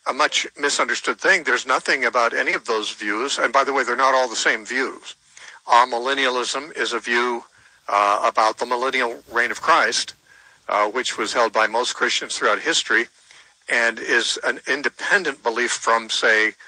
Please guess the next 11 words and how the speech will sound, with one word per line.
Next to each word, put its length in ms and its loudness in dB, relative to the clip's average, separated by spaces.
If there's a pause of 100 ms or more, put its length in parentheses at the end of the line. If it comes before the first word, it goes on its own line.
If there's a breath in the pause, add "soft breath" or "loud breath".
(320 loud breath)
preterism 640 0
or, 340 -4
or 80 2
partial 460 2
preterism. 540 -6
I'm 120 -2
not 160 0
a 20 -4
full 200 -6
preterist, 440 0
but 140 -4